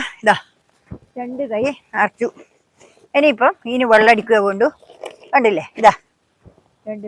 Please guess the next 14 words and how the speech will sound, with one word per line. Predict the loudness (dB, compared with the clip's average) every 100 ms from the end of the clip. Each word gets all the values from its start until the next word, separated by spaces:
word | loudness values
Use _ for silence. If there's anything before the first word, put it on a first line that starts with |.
| -10
ബാഗ് | -10 -10
ഇവിടെ | -14 -14
നിറച്ച് | -16 -14
വെച്ചിട്ടുണ്ട്. | -16 _ -20 -18 -18 _ _ _ _ _ _ -10
ഈ, | -8 -8 -12
ഇത് | -12 -10
മൂന്നാമത്തെ | -10 -10 -10 -8 -10 -10 _ -10
പയർ | -8 -6 -8
നടലാ | -10 -10 -10
നിൽക്കലത്തെ. | -10 -12 -12 -10 -14 _ _ _ -12 -8
ഇനിയിപ്പം | -8 -10 -12
കണ്ടില്ലേ? | -10 -8 -10 -14 -14
ഇതാ | -16 _ _ _ _ _ _ _ -8
കണ്ടല്ലോ, | -4 -2